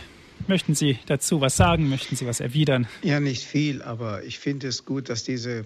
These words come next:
Speaker 2: Kontinuität zwischen Papst Benedikt und seinem Nachfolger Franziskus auch immer wieder hervorgehoben wird. Papst Benedikt war der große Theologe und Philosoph,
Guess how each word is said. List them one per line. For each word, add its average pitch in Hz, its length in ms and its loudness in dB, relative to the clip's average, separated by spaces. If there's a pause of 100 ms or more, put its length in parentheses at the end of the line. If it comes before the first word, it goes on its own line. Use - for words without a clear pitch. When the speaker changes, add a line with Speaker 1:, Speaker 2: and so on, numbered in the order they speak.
(160)
Speaker 2:
Kontinuität 139 1040 -4
zwischen 113 580 -6 (160)
Papst 117 320 -6
Benedikt 131 520 -4
und 113 100 -4
seinem 110 340 -4
Nachfolger 113 540 -6
Franziskus 120 800 -4 (460)
auch 117 140 -4
immer 143 240 -4
wieder 123 180 -2
hervorgehoben 110 840 -4
wird. 101 260 -6 (400)
Papst 117 260 -4
Benedikt 139 460 -2
war 120 100 -2
der 113 140 -6
große 151 680 -4
Theologe 135 600 -4
und 127 160 -6
Philosoph, 113 680 -6